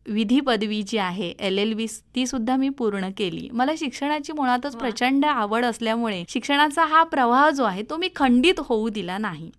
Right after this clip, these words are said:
Speaker 1: आणि अजूनही मला खूप शिकायची इच्छा आहे. आणि शिकण्याची इच्छा केवळ एवढ्यासाठीच आहे की आपल्याला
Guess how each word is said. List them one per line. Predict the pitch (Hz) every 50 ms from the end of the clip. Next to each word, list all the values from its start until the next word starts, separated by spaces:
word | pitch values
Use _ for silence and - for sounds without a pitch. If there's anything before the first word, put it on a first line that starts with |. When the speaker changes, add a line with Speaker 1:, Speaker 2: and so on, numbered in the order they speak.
| _ -
Speaker 1:
आणि | 214 214 247 285
अजूनही | 285 233 196 180 214 254 254 269 269 277
मला | 294 277 254 226 226 233 240 233 233 233
खूप | - - 302 285 -
शिकायची | - 247 202 - 208 202 208 202 - 220 202
इच्छा | 175 - - - 208
आहे. | 190 175 170 160
आणि | - - _ _ - - - _ 320
शिकण्याची | 320 - - 269 277 285 277 311 349 330 - 359
इच्छा | 339 302 285 - - - 311 311 311 311 320 - - _ _ _
केवळ | - 254 262 285 349 370
एवढ्यासाठीच | 359 294 262 254 254 285 285 302 285 254 285 277 262 277
आहे | 220 185 180 196 226
की | - - 311
आपल्याला | 302 269 240 - 247 240 262 269 277 285 294 302